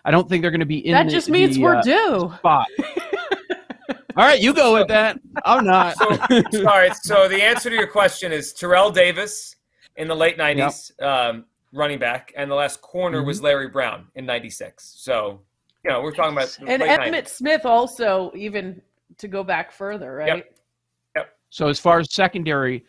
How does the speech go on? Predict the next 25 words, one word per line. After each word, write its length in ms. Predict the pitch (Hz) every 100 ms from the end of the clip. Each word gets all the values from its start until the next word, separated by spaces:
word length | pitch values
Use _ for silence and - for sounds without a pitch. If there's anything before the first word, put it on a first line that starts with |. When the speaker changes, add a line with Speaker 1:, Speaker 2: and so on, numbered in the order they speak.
| _
Speaker 1:
which 320 | 127 180 202
quarterback 640 | - 190 196 180 147 135 -
is 160 | 139
going 260 | 120 160 156
to 160 | - 147
throw 340 | - 165 160
two 240 | 135 - 165
to 80 | 156
three 240 | 151 147
interceptions 680 | 131 - - - - 131 -
to 80 | 127
the 100 | 127
same 260 | - 131
person? 380 | 110 147 143 143
'Cause 120 | 131
that's 200 | 101 110 -
what 160 | 123
you 80 | 120
would 160 | 113 101
need, 260 | 80 - _ _ _ _ -
right? 220 | 156 - _ _ _ _ _ _ _ _ _ _ _ _ _ _ _ _
Speaker 3:
That's 180 | 120 120
a 60 | 101
hard 220 | - -
one. 140 | -